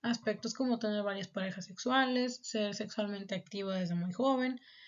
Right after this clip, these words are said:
o tener una pareja de alto riesgo que tenga una infección por papiloma, por ejemplo, o que esta misma tenga muchas parejas sexuales, puede representar un factor de riesgo.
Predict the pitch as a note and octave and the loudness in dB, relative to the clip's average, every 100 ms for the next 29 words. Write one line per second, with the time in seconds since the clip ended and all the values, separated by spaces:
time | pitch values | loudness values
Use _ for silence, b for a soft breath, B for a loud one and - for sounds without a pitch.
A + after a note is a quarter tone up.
0 | B B B B3 B3 A#3 A3+ A#3 B3+ B3+ | B B B 2 6 6 6 6 4 4
1 | C4+ B3+ B3+ C4+ B3+ A#3+ C4+ C#4+ C#4 C#4 | 2 4 4 4 2 2 2 4 4 4
2 | C4+ A#3+ G#3+ G#3 A3 A#3 A#3 - G#3 G3 | 2 0 0 0 4 4 4 0 -4 -6
3 | F3+ G#3 G3+ G#3 F#3 F3 - F3+ A3 B3+ | -4 -4 0 0 0 -4 -2 0 4 6
4 | A#3+ A#3 F3 F3 C#4+ C4 A#3 A#3 - _ | 4 2 -4 -2 0 0 0 -2 -4 _
5 | _ _ _ _ _ _ A#3+ B3+ B3 A3+ | _ _ _ _ _ _ 0 2 2 4
6 | G#3+ G#3+ A3 A3 A3 A3+ A3 F#3+ F#3 F#3 | 4 4 2 2 2 2 0 0 0 0
7 | F#3 G#3 - G3 F#3 F3 A3+ - C#4 C4+ | -2 -4 -2 0 0 -2 0 2 4 4
8 | - G3 F#3 - - F#3 F#3+ F#3 G#3+ G#3+ | 2 0 0 -2 -6 -8 -6 -6 -6 -6
9 | F3+ - F3 E3+ F3+ A3+ A#3 G#3 | -8 -6 -4 -4 0 2 2 0